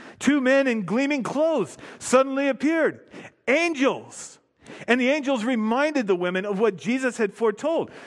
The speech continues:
back in chapters nine and eighteen in Luke. He had foretold that he would be handed over to sinners, be crucified, and then be raised again. Jesus had foretold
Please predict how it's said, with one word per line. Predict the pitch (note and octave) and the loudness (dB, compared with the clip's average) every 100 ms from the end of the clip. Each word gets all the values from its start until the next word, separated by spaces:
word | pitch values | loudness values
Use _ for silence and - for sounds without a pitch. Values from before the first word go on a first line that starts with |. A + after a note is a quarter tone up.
| - | 0
back | F3+ F#3 | 0 0
in | G#3 | -4
chapters | F3+ F3+ F3+ F3+ D3 | -4 -4 -2 -4 -2
nine | E3+ E3+ F#3+ G3 - - | -2 -2 -4 -6 -12 -10
and | F#3 E3+ E3+ | -4 -4 -2
eighteen | F3+ E3+ - C4 C#4+ F3 | -4 -4 -2 0 0 -2
in | E3+ E3 | -4 -2
Luke. | D3 A2+ - - - | -4 -4 -10 -18 -6
He | - | 0
had | C4 F#3 | 0 2
foretold | A3+ F3 G#3 G#3+ | 0 2 0 2
that | F3+ | 0
he | A3 | 0
would | A#3+ | 0
be | A3 F#3+ | 0 0
handed | F#3 B3+ B3+ B3 | 0 0 2 2
over | B3 B3 | 2 0
to | A#3 | -4
sinners, | - C4 C4+ F3 - - - - | -4 -2 0 -2 -8 -16 -20 -6
be | - G3+ | -2 -2
crucified, | - B3 D#4 - F3 F3+ F#3 F#3 - - - | 0 2 2 0 2 4 4 0 -12 -14 -2
and | A#3+ | 2
then | B3+ B3 | 2 2
be | C4 | 0
raised | G#3+ A#3+ D4+ D#4+ C#4 - - | 2 4 6 6 2 -2 -2
again. | G3 E3 E3+ G2 G#2 - _ _ _ _ _ - - | 0 2 -2 -4 -14 -20 _ _ _ _ _ -20 -14
Jesus | - A3 C4+ A#3 | -2 0 0 0
had | A#3+ G#3 | 0 0
foretold | - A3+ G#3+ - D4 D4 D3+ B2 A2+ | 0 0 0 -2 -2 0 -2 -8 -18